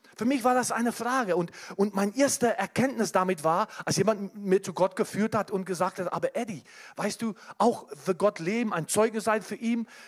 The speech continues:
auch Petrus und die anderen, die, die haben das nicht in ihrer eigenen Kraft gemacht.“ Und erstmal war das,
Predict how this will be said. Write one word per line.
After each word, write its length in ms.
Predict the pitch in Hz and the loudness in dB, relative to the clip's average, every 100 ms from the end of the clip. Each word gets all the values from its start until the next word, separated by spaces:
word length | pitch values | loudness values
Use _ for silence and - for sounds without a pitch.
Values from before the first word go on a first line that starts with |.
| - | -4
auch 260 | 202 - - | -4 -2 0
Petrus 480 | 262 269 233 185 220 | 0 0 -4 -6 -6
und 100 | 175 | -6
die 140 | 196 | -4
anderen, 280 | 220 233 208 | -4 -4 -6
die, 140 | 190 | -10
die 140 | 185 190 | -6 -4
haben 120 | 214 | -2
das 120 | 208 | -4
nicht 140 | 247 233 | -4 -4
in 100 | 233 | -2
ihrer 200 | 247 226 | 0 0
eigenen 280 | 247 262 - | -2 -6 -2
Kraft 300 | 208 165 - | 0 0 -2
gemacht.“ 500 | 131 82 - - - _ - - - | -4 -6 -8 -16 -20 _ -20 -20 -6
Und 160 | 202 220 | -2 2
erstmal 360 | 220 220 226 | 2 4 4
war 120 | 190 165 | 4 4
das, 260 | 208 - | 2 0